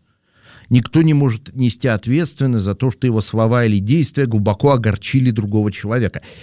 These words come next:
Да, это был бы абсурд. Но речь не идет о чувствах верующих, речь идет о неких объективных действиях, направленных на нарушение гражданского мира. Я, а,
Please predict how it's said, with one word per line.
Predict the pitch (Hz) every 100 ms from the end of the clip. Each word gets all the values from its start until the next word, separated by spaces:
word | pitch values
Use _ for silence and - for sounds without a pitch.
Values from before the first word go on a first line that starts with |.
| -
Да, | - 113 160
это | 143
был | 123 123 123
бы | 113
абсурд. | 135 - - 101 - _ _ -
Но | 113 151 156 92 - _ _ _ _ _ _ _ - _
речь | 104 143 143 -
не | 143
идет | 127 175 180
о |
чувствах | 147 - 190 - 98 - - _ _ -
верующих, | 104 196 196 135 - 87
речь | 135 151 127
идет | 165 180
о |
неких | 127 -
объективных | 101 123 135 113 95 98
действиях, | 151 214 - 113
направленных | 98 98 175 175 120
на | 98
нарушение | 98 87 - 127
гражданского | 107 90 80 101 - 98
мира. | 90 78 90 - - - - 95
Я, | 101 101 156 151 -
а, | 117 107 104 98 98 95